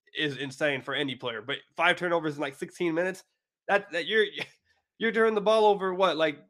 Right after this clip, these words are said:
once every three minutes? That's, that's, that's awful. That's, that's really bad. So I, I don't think Frank Jackson and Corey Joseph should get playing time on Friday against the Cleveland Cavaliers. I think they should give other guys a shot.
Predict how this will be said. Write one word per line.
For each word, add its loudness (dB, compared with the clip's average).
once -2
every -2
three -2
minutes? -2
That's, 2
that's, 2
that's -4
awful. 0
That's, -2
that's -4
really -2
bad. 2
So -4
I, 2
I 6
don't 4
think 0
Frank 0
Jackson 0
and -4
Corey -2
Joseph -4
should -12
get -4
playing 0
time -2
on -6
Friday 0
against -6
the -20
Cleveland -10
Cavaliers. -2
I -6
think -10
they -8
should -14
give -6
other -6
guys -4
a -18
shot. -2